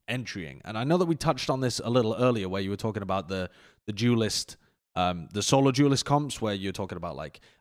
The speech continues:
adjusting protocols and double blast packing in and that kind of stuff. But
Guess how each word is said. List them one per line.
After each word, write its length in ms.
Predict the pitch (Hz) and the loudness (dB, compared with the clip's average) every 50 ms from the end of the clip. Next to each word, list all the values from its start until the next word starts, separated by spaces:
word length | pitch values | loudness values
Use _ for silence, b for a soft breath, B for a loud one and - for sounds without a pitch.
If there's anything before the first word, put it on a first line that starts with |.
| b | b
adjusting 500 | - 98 92 104 120 113 - - 120 113 | -8 -6 -2 0 0 0 0 -2 -6 -2
protocols 640 | 107 - 131 131 127 127 - 135 127 123 123 120 101 | 0 2 4 4 4 2 2 2 2 4 4 2 0
and 100 | 101 98 | -2 -6
double 200 | 92 104 92 95 | -6 -6 -6 -4
blast 240 | 87 101 95 95 - | -4 -4 -6 -6 -6
packing 260 | 95 90 - 110 110 | -8 -8 -8 -6 -4
in 180 | 123 127 120 117 | -2 -2 -2 -4
and 120 | 107 107 | -6 -6
that 120 | 110 110 | -8 -8
kind 160 | - - 120 117 | -6 -8 -8 -8
of 80 | 113 | -8
stuff. 300 | - - 123 120 - - | -6 -6 -6 -6 -6 -6
But 180 | - 107 98 | -8 -8 -8